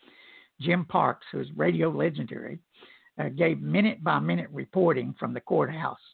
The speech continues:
which was incredible. You know, and, and the digging for the truth in a corrupt system such as McLennan County,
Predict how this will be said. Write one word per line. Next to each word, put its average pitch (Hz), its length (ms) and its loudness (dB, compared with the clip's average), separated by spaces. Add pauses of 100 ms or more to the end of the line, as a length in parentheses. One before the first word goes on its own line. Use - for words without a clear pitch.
(140)
which 165 180 -2
was 165 140 0
incredible. 143 600 0 (2750)
You 175 60 -2
know, 165 120 0
and, 165 340 -2
and 160 160 -4
the 139 80 -2
digging 202 640 0
for 180 120 -2
the 151 120 -12 (200)
truth 160 360 0 (560)
in 165 120 -6
a 131 60 -8
corrupt 165 500 -2 (140)
system 277 500 -4
such - 220 -4
as - 80 -6
McLennan 143 540 -6
County, 170 480 -4